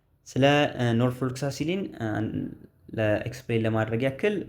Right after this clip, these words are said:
እ፣ ፍሉሮኪኖልስ የምንላቸው ግሩፕ ውስጥ ነው ያለው ማለት ነው። እ፣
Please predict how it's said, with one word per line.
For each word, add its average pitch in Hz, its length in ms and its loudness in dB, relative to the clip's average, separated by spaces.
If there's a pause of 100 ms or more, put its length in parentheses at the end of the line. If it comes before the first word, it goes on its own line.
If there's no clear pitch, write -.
(140)
እ፣ 120 100 -2 (540)
ፍሉሮኪኖልስ 127 680 2
የምንላቸው 107 540 -2
ግሩፕ 107 220 -4
ውስጥ - 160 -14
ነው 95 100 -4
ያለው 101 240 0
ማለት 101 300 0
ነው። 101 140 -4 (640)
እ፣ 107 80 -4